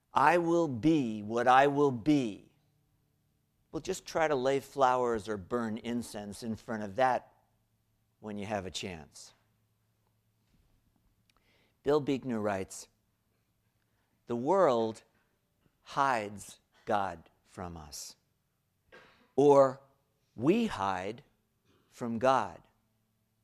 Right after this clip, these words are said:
or for reasons unknown, God hides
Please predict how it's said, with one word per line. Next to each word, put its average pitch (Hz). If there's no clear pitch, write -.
or 156
for 147
reasons 175
unknown, 151
God 135
hides 127